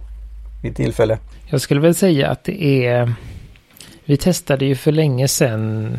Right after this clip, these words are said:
Speaker 2: eller för länge sedan, för ett tag sedan testade vi ju Earl Grey från House of Tea. Som då var ett, eh, ja, mildare skulle jag säga. De f-,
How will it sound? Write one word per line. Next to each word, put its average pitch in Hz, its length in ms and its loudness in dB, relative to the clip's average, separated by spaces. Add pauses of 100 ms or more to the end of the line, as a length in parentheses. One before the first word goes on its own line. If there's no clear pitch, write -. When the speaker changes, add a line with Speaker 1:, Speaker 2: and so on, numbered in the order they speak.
Speaker 2:
eller 127 160 -4 (240)
för - 80 -10
länge 107 160 -2
sedan, 107 180 -4
för 131 100 -2
ett - 60 -6
tag 117 280 2
sedan 131 200 0
testade 123 440 0
vi 120 120 -2
ju 117 440 2 (840)
Earl 127 240 2
Grey 123 280 4
från 117 400 2
House 123 300 2
of 113 100 -2
Tea. 160 300 4 (1300)
Som 123 240 4
då 120 140 8
var 110 240 4
ett, - 280 -6
eh, 110 640 -2 (800)
ja, 131 200 4 (720)
mildare 123 800 4
skulle 160 160 -2
jag 143 60 2
säga. 131 140 4
De 120 100 2
f-, - 180 -12